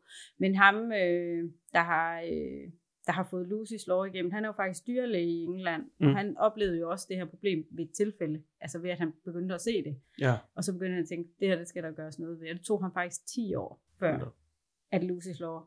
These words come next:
Speaker 1: blev gennemført. Så
Speaker 2: Ja.
Speaker 1: jeg tænker, vi bare skal have
Speaker 2: <laughs>
Speaker 1: tålmodighed, og vi bare skal blive ved. <laughs>
Speaker 2: Men er det noget, I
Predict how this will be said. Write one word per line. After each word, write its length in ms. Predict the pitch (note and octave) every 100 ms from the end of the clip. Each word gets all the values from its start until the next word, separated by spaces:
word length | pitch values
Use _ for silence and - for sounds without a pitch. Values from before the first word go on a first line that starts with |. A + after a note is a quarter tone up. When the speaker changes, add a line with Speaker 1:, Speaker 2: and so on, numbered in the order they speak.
| -
Speaker 1:
blev 140 | F3+
gennemført. 420 | E3+ E3+ E3+ D#3 D3+
Så 80 |
Speaker 2:
Ja. 40 | -
Speaker 1:
jeg 80 | A#2
tænker, 220 | C#4 D4+
vi 120 | D4
bare 260 | C#4 C#4 D#4
skal 140 | E4
have 200 | D#4 D4
Speaker 2:
<laughs> 40 | D#4+
Speaker 1:
tålmodighed, 680 | C#4 D#4 D#4 D#4+ D#4+ D#4 D4 C#4+
og 140 | C4+
vi 40 | E3
bare 200 | B3+ C4+
skal 180 | D4 D4+
blive 160 | C#4 C4+
ved. 180 | C#4 D4 - G#3+ - C#4+ - - F4+
<laughs> 720 | E4+ E4+ - - - C3 D3+
Speaker 2:
Men 80 |
er 80 | D3+
det 140 | E3+ F3+
noget, 120 |
I 20 | F#3